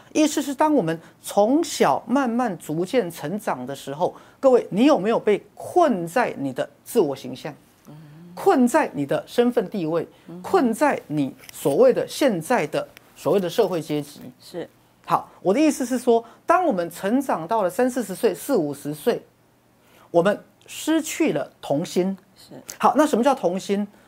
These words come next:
Speaker 1: 童心就是我不是受到任何的约束，我不受到任何的框架。那如果我说童心就是什么？童心其实就是干细胞。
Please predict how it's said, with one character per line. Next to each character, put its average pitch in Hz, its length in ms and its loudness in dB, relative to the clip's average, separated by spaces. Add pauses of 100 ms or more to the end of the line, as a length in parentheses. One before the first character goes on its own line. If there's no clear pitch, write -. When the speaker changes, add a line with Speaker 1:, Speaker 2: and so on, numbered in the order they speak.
(160)
Speaker 1:
童 277 320 4
心 339 220 2
就 320 160 2
是 277 200 -4
我 - 140 0
不 185 140 -4
是 - 220 -8
受 247 160 4
到 233 100 2
任 247 180 4
何 175 80 -4
的 151 80 -2
约 180 220 0
束， 175 260 -6 (200)
我 170 100 4
不 175 80 0
受 226 180 2
到 208 120 4
任 214 120 4
何 165 120 -4
的 147 100 -2
框 170 260 -8
架。 175 160 -2 (160)
那 277 120 4
如 285 100 6
果 359 100 8
我 214 140 2
说 294 140 2
童 247 400 2
心 302 260 2
就 294 160 -2
是 262 80 -2
什 226 100 -4
么？ 131 140 -6 (180)
童 233 300 4
心 320 160 2
其 220 160 -4
实 165 60 -8
就 180 80 -8
是 180 100 -6
干 165 180 0
细 151 160 -6
胞。 127 240 -2